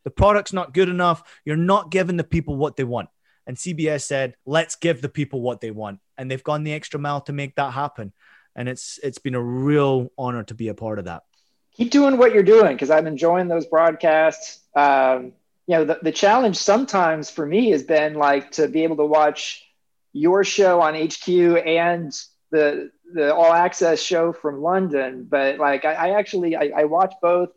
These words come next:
Speaker 2: and, like, the quality of guests you guys get on the H Q shows is A-list.
Speaker 1: Yeah.
Speaker 2: Um, and, and obviously listeners of this podcast, we had Kate Abdo on a little while back.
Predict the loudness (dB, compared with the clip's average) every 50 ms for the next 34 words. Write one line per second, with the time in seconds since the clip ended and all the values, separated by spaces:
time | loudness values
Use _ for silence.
0 | _ -8 -8 -6 -4 -4 -4 -4 -4 -6 -10 -8 -4 -2 0 2 4 2 2 0
1 | -2 -4 -6 -4 -2 0 0 0 0 -2 -4 -12 -10 -6 -2 -2 0 0 0 -4
2 | -6 -6 -4 0 0 2 2 0 -2 _ -4 -2 0 0 0 -2 -6 -8 -12 -16
3 | _ _ _ _ _ _ _ _ -12 -10 -6 -6 -6 -6 -6 -8 -6 -4 -4 -4
4 | -4 -4 -2 -2 -2 0 -2 -2 -4 -6 -8 -10 -10 -10 -10 -10 -12 -14 -14 -16
5 | -20 _ _ _ _ _ _ _ -2 0 0 0 0 -2 -4 -6 -8 -14 -16 -20
6 | -20 -20 _ _ _ _ -4 -2 0 0 0 0 -2 -4 -6 -10 -14 -18 _ _
7 | -2 0 0 0 0 0 -2 -6 -8 -12 -12 -4 0 2 4 6 6 6 4 4
8 | 4 4 4 4 4 2 2 0 0 0 2 2 2 2 2 2 4 4 2 2
9 | 2 4 4 4 4 2 2 2 2 0 0 0 2 2 2 0 0 0 0 0
10 | 0 0 -2 -2 -2 -2 -2 -2 -2 -2 -2 -2 0 2 4 4 4 4 4 2
11 | -2